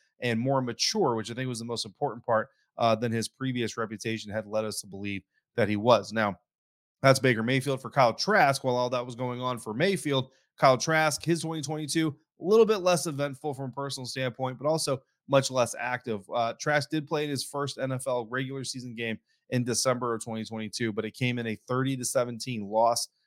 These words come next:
to the Atlanta Falcons. It goes down as Tom Brady's only loss in his entire career to the lo-,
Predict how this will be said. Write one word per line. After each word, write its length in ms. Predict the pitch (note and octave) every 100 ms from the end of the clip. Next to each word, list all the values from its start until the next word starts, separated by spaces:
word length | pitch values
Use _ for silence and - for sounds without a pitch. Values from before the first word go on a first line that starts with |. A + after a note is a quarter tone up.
| _ -
to 100 | A#2
the 120 | A2+
Atlanta 320 | A2+ G#2+ G2
Falcons. 500 | C3+ C3 C3+ C3+ B2+
It 200 | G#2+ G#2
goes 200 | A2+ A2
down 240 | G2+ A2+ G#2
as 100 | -
Tom 280 | B2 G#2+ F#2+
Brady's 380 | A2 G#2+ G2+ -
only 320 | D#3 G#3+ G3+
loss 320 | C#3 B2 A#2 A#2+
in 80 |
his 140 | G#2+ A2
entire 460 | G2 - D#3+ F3
career 580 | D3 C#3+ D3 F#3+ C#3 A#2 _ _ -
to 160 | - E3+
the 100 | D#3
lo-, 240 | C#3+ C3+